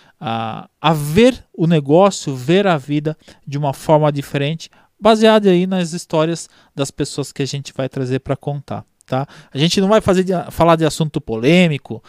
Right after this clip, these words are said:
de, não é o foco aqui, futebol, política, religião, é, sexualidade, não é esse o foco. Nosso principal foco é negócio, é empreendedorismo,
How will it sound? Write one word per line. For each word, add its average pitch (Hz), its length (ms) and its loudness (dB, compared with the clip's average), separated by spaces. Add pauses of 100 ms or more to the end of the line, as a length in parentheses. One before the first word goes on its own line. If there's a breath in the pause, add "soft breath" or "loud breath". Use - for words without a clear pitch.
(200 soft breath)
de, 123 540 -6
não 175 180 4
é 226 60 6
o 220 80 6
foco 202 500 0
aqui, 139 320 -4 (200 soft breath)
futebol, 143 580 0
política, 123 840 -2
religião, 120 840 0 (220 soft breath)
é, 113 1000 -6
sexualidade, 147 680 -2
não 214 280 4
é 117 280 0
esse 120 300 -10
o - 20 -8
foco. - 520 -12
Nosso 180 320 0
principal 220 680 -2
foco - 460 2 (340 soft breath)
é 131 260 -2
negócio, 147 720 2
é 156 60 -6
empreendedorismo, 143 1040 -2